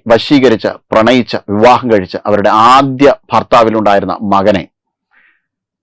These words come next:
ഐസിസിലേക്ക് ചേർക്കുവാൻ വേണ്ടി ശ്രമം നടത്തുന്നു. നാളിതുവരെ കേരളത്തിൽ നിന്ന് പുറത്ത് പോയി ഐസിസിലേക്ക് പോയ നിമിഷ ഫാത്തിമയുൾപ്പെടെ എത്ര പേരാണ്,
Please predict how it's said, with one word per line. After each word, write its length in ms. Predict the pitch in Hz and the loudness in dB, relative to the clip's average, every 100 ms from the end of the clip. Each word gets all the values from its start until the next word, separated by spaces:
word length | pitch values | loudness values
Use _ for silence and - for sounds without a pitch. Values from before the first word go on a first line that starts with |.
| _ _ - 135 | _ _ 0 2
ഐസിസിലേക്ക് 680 | 170 - 165 143 113 113 98 _ _ 113 | 2 2 -2 0 0 0 -4 _ _ 0
ചേർക്കുവാൻ 380 | 107 113 110 98 | 0 2 0 0
വേണ്ടി 160 | 90 85 | -4 -8
ശ്രമം 220 | - 92 90 | -8 -8 -8
നടത്തുന്നു. 340 | - - 85 _ _ _ _ _ _ _ _ _ _ _ _ _ _ _ _ _ - 139 | -12 -18 -20 _ _ _ _ _ _ _ _ _ _ _ _ _ _ _ _ _ -2 2
നാളിതുവരെ 520 | 202 247 247 240 208 - - | 2 4 4 6 4 0 -2
കേരളത്തിൽ 440 | 170 185 208 196 196 | 2 4 4 4 2
നിന്ന് 220 | 190 180 165 - _ 147 | 4 2 2 -2 _ 2
പുറത്ത് 400 | 147 151 170 139 - | 2 2 2 0 0
പോയി 220 | 131 123 104 - 120 | 2 2 2 0 0
ഐസിസിലേക്ക് 520 | 131 147 147 135 131 107 113 | 0 -2 0 0 0 -2 2
പോയ 160 | 113 92 - _ - 120 | 2 2 -2 _ -4 2
നിമിഷ 220 | 139 - 131 - | 2 2 -2 -2
ഫാത്തിമയുൾപ്പെടെ 680 | 120 120 143 131 110 98 95 - 117 | -2 0 0 0 -2 -2 -6 -2 -2
എത്ര 300 | 113 - 143 120 | -2 -2 -2 2
പേരാണ്, 400 | 113 101 90 | 2 2 -2